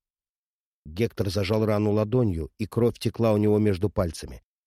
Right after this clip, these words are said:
Кэсси опустила девочку на землю и расстегнула рюкзак Гектора,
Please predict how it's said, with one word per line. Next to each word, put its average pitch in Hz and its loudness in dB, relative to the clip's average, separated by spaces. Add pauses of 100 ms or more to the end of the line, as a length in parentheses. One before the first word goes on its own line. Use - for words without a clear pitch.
(220)
Кэсси 131 2
опустила 120 2
девочку 113 2
на 104 2
землю 120 2
и 139 2
расстегнула 117 2
рюкзак 107 0
Гектора, - -6